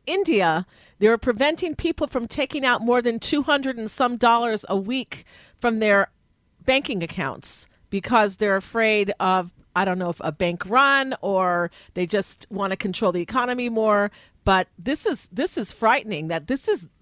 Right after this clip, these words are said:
their money in their bank account and they're being prevented from taking out their cash only up to s-, two hundred and some dollars,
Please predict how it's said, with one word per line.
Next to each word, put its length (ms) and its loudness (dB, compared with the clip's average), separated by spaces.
their 640 4
money 720 0
in 280 0
their 480 4
bank 400 2
account 560 -2
and 280 0
they're 220 4
being 280 -4
prevented 840 0
from 180 2
taking 420 0
out 240 4
their 160 2
cash 580 -2
only 340 0
up 180 -2
to 100 -6
s-, 220 -6
two 180 -8
hundred 220 -4
and 100 -8
some 200 -6
dollars, 420 -4